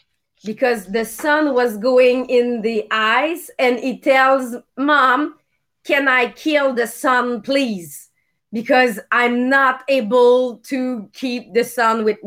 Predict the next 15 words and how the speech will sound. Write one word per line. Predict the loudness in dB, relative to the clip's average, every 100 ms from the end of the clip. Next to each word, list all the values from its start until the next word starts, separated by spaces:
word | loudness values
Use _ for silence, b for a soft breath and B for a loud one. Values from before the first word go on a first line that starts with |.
| -8 -2
on | -2 -2
me, | -2 -4 -8 -12
<laughs> | -10 -8
to | -2 0
have | 0 0
the | -2
sun | 0 -2 -2
on | -2
me." | -2 -4 B B B B 0
And | 0 2
he | 0 0
have | 0 0 0 -2 _
a | -6
bad | -4 -2 0 2 2 2
morning | 2 4 2 2 0 -2 -4